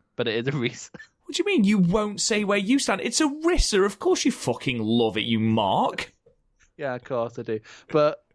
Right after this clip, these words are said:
Speaker 1: to be fair, I'm still surprised your Stardom favourite's still Mayu, 'cause most people go in, like, with Mai-, thinking Mayu's gonna be their favourite, and come out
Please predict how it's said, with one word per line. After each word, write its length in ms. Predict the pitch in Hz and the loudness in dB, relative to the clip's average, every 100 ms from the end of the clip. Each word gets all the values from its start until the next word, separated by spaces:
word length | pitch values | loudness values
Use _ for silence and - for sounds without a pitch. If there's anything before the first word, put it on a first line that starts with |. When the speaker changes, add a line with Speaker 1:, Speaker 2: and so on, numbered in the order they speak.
| _ | _
Speaker 1:
to 100 | - | -6
be 60 | 220 | -4
fair, 220 | - 190 | 0 0
I'm 200 | 127 143 | 0 -4
still 280 | - - 214 | -10 -2 -2
surprised 640 | 233 - 180 175 156 - | -2 -2 0 0 -2 -2
your 340 | 147 143 139 131 | 2 4 4 2
Stardom 500 | - 147 139 135 127 | 0 0 2 0 -2
favourite's 400 | - 127 123 127 | -2 -2 -4 -8
still 180 | - 131 | -2 -2
Mayu, 420 | 123 110 131 165 | -2 -4 -2 -4
'cause 140 | 151 | -4
most 180 | 143 180 | 0 0
people 200 | 233 208 | 0 -4
go 260 | 156 131 127 | 0 4 4
in, 140 | 139 | 4
like, 200 | 143 131 | 0 -2
with 120 | 139 | -4
Mai-, 240 | 135 123 127 | -2 -2 -2
thinking 340 | - 135 127 | -4 -4 -2
Mayu's 260 | 120 120 123 | 0 0 -2
gonna 140 | 131 | -2
be 80 | 120 | -2
their 160 | 117 113 | -2 2
favourite, 340 | 123 131 123 | 2 2 0
and 140 | 117 | -2
come 160 | - 127 | -2 0
out 260 | 117 117 | 2 0